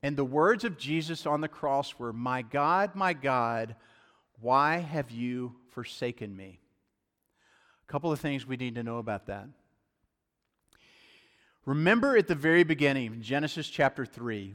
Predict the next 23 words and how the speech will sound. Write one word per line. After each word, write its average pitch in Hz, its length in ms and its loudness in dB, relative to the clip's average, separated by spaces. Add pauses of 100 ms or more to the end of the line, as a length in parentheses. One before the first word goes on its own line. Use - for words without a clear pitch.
what 123 160 -4
happened 208 540 2
was 135 260 4
that 123 100 -4
our 123 120 0
first - 480 -2
parents - 720 -2 (500)
turned 180 340 0
their 156 120 6
backs 170 720 0
on 156 320 -4
God 117 540 2
and 120 160 -8
said, 113 280 -6
"We're 143 160 -2
gonna 151 200 -4
go 135 220 0
our 135 160 2
own 117 280 -6
way," 104 320 -8 (1120)
and 165 220 0
ushered 247 440 2
in 233 400 0